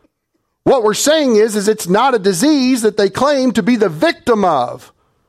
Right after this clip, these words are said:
It brings the perpetual victim mentality. If you're an alcoholic and you start going to an A A meeting, when do you get to stop? Never. Have you noticed that? You get to keep going. You know what that is?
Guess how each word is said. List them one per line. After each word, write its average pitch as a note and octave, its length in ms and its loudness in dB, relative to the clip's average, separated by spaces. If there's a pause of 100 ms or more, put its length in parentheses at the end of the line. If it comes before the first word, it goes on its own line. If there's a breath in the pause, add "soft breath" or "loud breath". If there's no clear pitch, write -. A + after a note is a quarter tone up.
(380)
It G3 160 0
brings A#3+ 240 0
the A3 80 0
perpetual A3+ 520 0
victim A3 380 -2
mentality. A3+ 580 -2 (760)
If - 100 -2
you're C#4+ 120 2
an B3+ 60 0
alcoholic B3 580 0
and F3+ 100 -2
you A3 60 0
start G#3+ 280 -2
going G#3 280 0
to A3 160 2
an E3+ 140 0
A F#3+ 380 0
A - 20 0
meeting, G#3 460 0 (340)
when C4+ 200 2
do C4+ 60 0
you A#3 120 0
get G#3 180 -2
to D#3+ 60 -6
stop? - 540 -4 (1300)
Never. G3 720 0 (420)
Have F#3+ 140 0
you C4+ 100 2
noticed A3+ 360 0
that? D4 320 -2
You A3 100 0
get A3 160 -2
to A3+ 60 -4
keep A3+ 240 -2
going. F3+ 400 0 (580)
You D#3 100 2
know F#3+ 100 2
what F#3+ 140 0
that F#3+ 160 2
is? B3+ 360 0